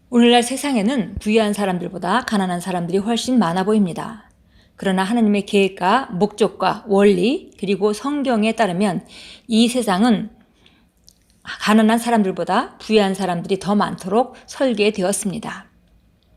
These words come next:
대부분의 사람들은 이 사실을 모르고 있지만 그것이 원래 하나님의 계획이었습니다. 하나님의 말씀은 이 세상 모든 사람을 위해 넘치도록 충분하게 있다고 말합니다.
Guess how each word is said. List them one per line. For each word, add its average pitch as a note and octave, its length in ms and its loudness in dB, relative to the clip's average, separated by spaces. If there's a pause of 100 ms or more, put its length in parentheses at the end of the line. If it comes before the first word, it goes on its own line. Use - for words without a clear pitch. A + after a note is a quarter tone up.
(1400)
대부분의 A#3+ 380 4
사람들은 G#3+ 640 0
이 A3 140 2
사실을 G#3+ 400 -2
모르고 F3+ 320 0
있지만 F3 500 -6 (240)
그것이 F#3+ 360 0
원래 F3+ 520 2
하나님의 A3+ 760 0
계획이었습니다. F3+ 1080 -4 (640)
하나님의 A#3 400 6
말씀은 F#3 580 0
이 A3+ 60 -6
세상 F#3+ 320 -2
모든 A3 280 0
사람을 F#3+ 360 0
위해 G3 400 -2
넘치도록 F#3+ 640 2
충분하게 B3+ 540 0
있다고 F#3+ 460 0
말합니다. F#3+ 600 -4